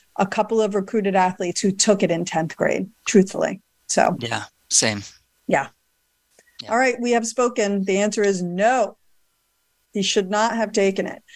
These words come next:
Speaker 1: All right, this next question comes to us from Alexandra, who is hearing through the parent grapevine that it's good to continue with foreign language.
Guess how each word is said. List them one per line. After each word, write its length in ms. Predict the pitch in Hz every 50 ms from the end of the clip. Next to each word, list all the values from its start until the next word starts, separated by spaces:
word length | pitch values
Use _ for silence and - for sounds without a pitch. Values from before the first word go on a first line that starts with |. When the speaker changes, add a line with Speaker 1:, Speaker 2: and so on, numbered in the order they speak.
| - - - -
Speaker 1:
All 100 | - 254
right, 220 | 262 240 214 - -
this 220 | 240 311 349 -
next 240 | 359 349 370 - -
question 340 | - 294 262 - - 247 233
comes 240 | 226 247 240 226 -
to 100 | 262 214
us 160 | 208 214 208
from 220 | - 226 202 202
Alexandra, 880 | - 202 190 190 202 208 214 285 311 349 381 370 294 233 180 190 196 - _ _ _ _ _ _ _ _ _ _ _ _ _ _ _ _ -
who 180 | - 320 311 311
is 140 | 311 302 294
hearing 500 | - - 320 311 320 330 349 359 370 330
through 280 | - - 302 302 311
the 60 | 277 285
parent 360 | 262 269 320 320 320 311 254
grapevine 760 | 247 254 277 320 - - - 220 196 185 185 202 254 330 392 381 - -
that 460 | - 214 202 226 214 208 214 220 226 -
it's 180 | 247 226 220 220
good 360 | 208 196 190 262 285 320 294
to 100 | - 370
continue 500 | - - 320 294 - - 269 240 240 247
with 220 | 240 240 233 233 -
foreign 300 | - 202 202 202 214 220
language. 680 | 247 285 320 349 349 254 190 185 - 185 - - -